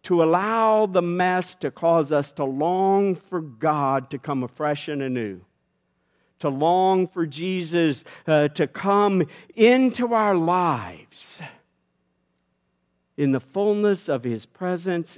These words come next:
and his power. Jesus says there is a power that came from heaven. It's the power that came in the person of Jesus himself.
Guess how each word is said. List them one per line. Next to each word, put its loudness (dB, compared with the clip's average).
and -2
his -4
power. -14
Jesus -4
says -4
there -2
is 4
a -4
power -12
that 0
came 2
from -2
heaven. -8
It's -8
the -8
power -2
that -4
came 2
in 4
the 0
person -4
of -6
Jesus -4
himself. -8